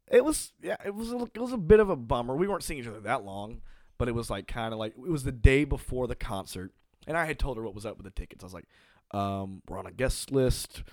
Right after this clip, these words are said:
They sold out. It may or may not happen. I'll find out tomorrow." She was like, "Cool." And she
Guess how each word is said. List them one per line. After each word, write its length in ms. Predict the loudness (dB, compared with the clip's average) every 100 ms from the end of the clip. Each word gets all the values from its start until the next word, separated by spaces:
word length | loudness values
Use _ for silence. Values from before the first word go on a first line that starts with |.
| -20 _ -14
They 100 | -10
sold 280 | -6 -2
out. 420 | 4 6 6 4 -2 _ _ -20
It 120 | -16
may 100 | -16
or 80 | -14
may 100 | -16
not 140 | -14
happen. 380 | -6 0 4 4
I'll 80 | 2
find 240 | -8 -8 -10
out 160 | -2
tomorrow." 480 | -2 2 4 4 2
She 100 | -2
was 80 | -4
like, 140 | -6 -4
"Cool." 300 | -4 -4 -8 _ -12
And 140 | -12
she 380 | -8 -4 -4 -4